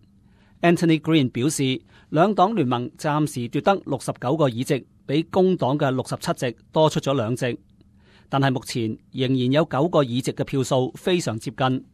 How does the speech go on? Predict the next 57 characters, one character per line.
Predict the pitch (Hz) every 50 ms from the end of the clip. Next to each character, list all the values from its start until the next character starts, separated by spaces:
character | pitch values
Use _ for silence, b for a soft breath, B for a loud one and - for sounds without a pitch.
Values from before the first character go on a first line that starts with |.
| _ _ _ _ _ _ _ _ b b b b b b b b
不 | - 220
過 | 196 180
睇 | - - 127 147 147
返 | - 170 170 175 170 -
澳 | - 180 196 202
洲 | 196 - 220 220
選 | 208 - - 139 180
舉 | 175 - 135 147 170
委 | 151 135 143
員 | 160 151 117 101
會 | 104 110 120 147
嘅 | 139 123 120
網 | 110 98 120
站， | 123 - 117 117 120 127 - - _ _ _ _ -
截 | - 165
至 | 185 214
昨 | 202 180 151
晚 | 147 139 139 165 165
八 | - 151 139 147 - -
點， | 131 123 147 180 175 - _ _
情 | - - - 139 135 135 139 135
況 | - 175 175 170 165 156 - _ -
與 | - 131 135 156 170 170
A | - 185 190
B | 170 185 180
C | 160 - 175 170 170 -
有 | - 120 120
啲 | 147 135
出 | - 165
入。 | 139 139 127 123 - _ _ _ b b b b b b b b b
佢 | - 180
哋 | 185 175
話 | 156 151 143 147 147 - _ _ -
工 | - 220 233 233 226
黨 | - - 135 151 190
以 | 180 135 131 143
七 | - - - - 185
十 | - 156
一 | 139 160 156 -
席 | 143 123 110 _ _
比 | - 123 117 139 147
七 | - -
十 | - 170 - 131 -
席 | - 135 120 - _ _ -
領 | - 127 135 156 160
先 | - - 190 190 190
兩 | 165 135 131 127 139
黨 | - 135 131 151 180
聯 | 151 123 110
盟 | 110 107 107
一 | 104 165 156
席。 | - - 156 131 - _ _ _ - b b b b b b b b b
而 | 131 135
家 | 202 214
有 | 208 170
四 | - - 143
席 | 143